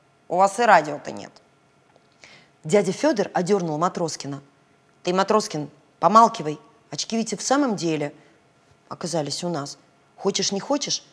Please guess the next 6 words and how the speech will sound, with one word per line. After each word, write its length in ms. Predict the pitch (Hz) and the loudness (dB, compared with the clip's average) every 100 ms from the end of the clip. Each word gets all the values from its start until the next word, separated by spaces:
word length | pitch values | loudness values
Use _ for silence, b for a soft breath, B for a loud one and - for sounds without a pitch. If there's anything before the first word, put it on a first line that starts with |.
| _ _ | _ _
а 80 | - | -12
Хватайка 640 | 139 160 156 226 233 147 - _ _ _ _ _ _ _ _ _ _ _ | -8 -8 0 0 0 -6 -10 _ _ _ _ _ _ _ _ _ _ _
воришка, 480 | 143 151 143 - - _ _ - | -10 -10 -8 -10 -12 _ _ -12
а 80 | 151 | -8
мы 160 | 185 | -6
соучастники. 760 | 208 170 156 165 147 143 143 - | -6 -8 -6 -6 -6 -10 -14 -16